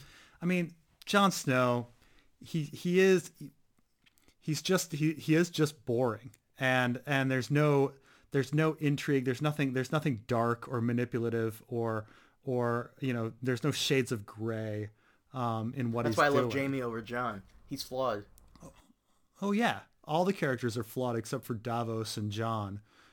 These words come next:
Speaker 1: and Brienne, apparently, you know, and then you have them all together. So you have these, these, you know, unflawed characters just kind of doing, like, going from point A to point B with, uh, with no, with no character conflict.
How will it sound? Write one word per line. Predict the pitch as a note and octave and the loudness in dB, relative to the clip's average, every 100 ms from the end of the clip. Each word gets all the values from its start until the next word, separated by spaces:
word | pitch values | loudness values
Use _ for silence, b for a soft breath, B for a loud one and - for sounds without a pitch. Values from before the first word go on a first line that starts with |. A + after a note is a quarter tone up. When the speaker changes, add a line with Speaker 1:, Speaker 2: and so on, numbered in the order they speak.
| b | b
Speaker 1:
and | A#2 G#2 | -8 -4
Brienne, | A#2 A#2 B2 B2 | -2 0 0 0
apparently, | G#2 - G#2+ G#2 A#2+ B2 A#2+ | -2 -8 -10 -10 -14 -12 -8
you | A#2+ | -4
know, | A#2+ B2 | -4 -2
and | C3 | 0
then | C3+ | 0
you | |
have | C3+ C3+ | 0 0
them | C3 C3+ | 0 -2
all | |
together. | C3 B2+ D3 C#3 G#2 | -2 0 2 2 -2
So | A2 C3+ | -6 -2
you | C3 | 0
have | C#3 C3 | -2 0
these, | C#3 C3 b b b b - | 0 -2 b b b b -2
these, | C#3 B2+ - - | 0 0 -2 -4
you | D3 | -2
know, | C3 A#2 A#2+ - | 0 -2 -4 -4
unflawed | C#3+ D3 - - C#3 C#3 A#2+ | 0 0 0 -2 2 2 0
characters | C3+ C3+ C#3+ - G#2+ G#2+ G#2+ _ _ _ _ | -2 0 -2 -2 -4 -6 -8 _ _ _ _
just | - A#2+ | -12 -10
kind | - C3 | -4 -2
of | B2+ G#2+ _ _ _ _ _ _ | -2 -6 _ _ _ _ _ _
doing, | C#3 C#3 D3+ C#3 | 0 2 0 -2
like, | A#2+ - | -4 -2
going | C3+ C#3 C3+ | 0 2 0
from | C#3 A#2 | -2 -4
point | - C#3 C3 | -4 -2 -2
A | B2+ B2+ | -2 -2
to | |
point | A#2 - A#2+ G#2+ - | -4 -6 -6 -6 -2
B | D#3+ A#2 G#2 - b b b _ | 0 0 -4 -10 b b b _
with, | C3 A#2 - | -4 -4 -4
uh, | B2 A#2+ | -4 -2
with | B2+ - | -4 -2
no, | B2+ B2+ B2+ _ _ - | 0 2 0 _ _ -6
with | - | -2
no | C3+ C3 | -2 -2
character | - C#3+ D3+ D3+ A2 | -2 0 0 0 -8
conflict. | - G#2+ G2+ - A2 - - | -6 -8 -8 -10 -14 -14 -20